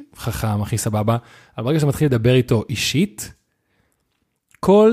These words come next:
תיאוריה ש-, chemtrail, אני מתישהו ראיתי אותו מעלה כזה לפייסבוק, הוא פשוט צילם וידאו שאיזה מטוס עובר, והוא אומר, "אתם באמת חושבים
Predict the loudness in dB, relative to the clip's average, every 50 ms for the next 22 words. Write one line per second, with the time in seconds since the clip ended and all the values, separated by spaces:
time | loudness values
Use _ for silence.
0 | 2 0 2 4 4 6 6 6 4 4 2 0 -4 -12 _ _ _ -2 0 0
1 | 0 0 0 -4 -4 -6 -8 -16 _ _ _ _ -6 -2 -2 0 0 0 0 0
2 | 0 0 0 0 0 2 0 0 0 0 0 0 -2 -2 -2 -2 -2 -2 -2 -2
3 | -2 0 0 0 0 -2 -4 -6 -8 -12 _ _ _ _ _ _ -6 -4 -2 0
4 | 0 0 2 0 0 0 0 2 2 4 2 2 0 0 0 0 2 2 0 0
5 | 0 0 0 -2 -4 -4 -6 -6 -4 -2 -2 0 0 0 0 0 0 0 0 -2
6 | -4 -10 _ _ _ _ _ _ _ -10 -4 -2 0 2 2 2 2 2 2 2
7 | 0 0 0 0 -2 -2 -2 0 0 0 -2 -4